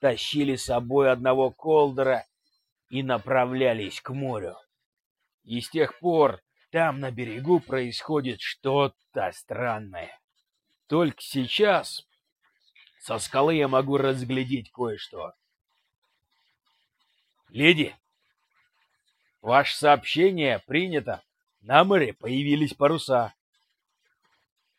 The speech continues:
В Саймоне сразу же проснулся боевой офицер. Но ведь если флот попадёт под этот страшный луч, как же им послать предупреждение? А может, колдеры сейчас слишком заняты войной с ожившими скелетами,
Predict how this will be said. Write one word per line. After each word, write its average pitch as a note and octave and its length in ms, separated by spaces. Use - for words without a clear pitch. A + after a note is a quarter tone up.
В - 60
Саймоне D3 520
сразу C3+ 400
же C3 140
проснулся C3 760
боевой B2+ 580
офицер. A2+ 540
Но B2 100
ведь C#3+ 240
если D3+ 480
флот D3 420
попадёт D3 500
под C#3 160
этот C#3+ 300
страшный D3+ 640
луч, D#3+ 440
как E3+ 240
же C3 180
им D3+ 140
послать E3+ 640
предупреждение? D#3+ 1120
А - 80
может, E3+ 300
колдеры F3+ 400
сейчас D3+ 380
слишком E3+ 400
заняты D#3 440
войной D3 460
с - 120
ожившими D3+ 520
скелетами, C#3+ 760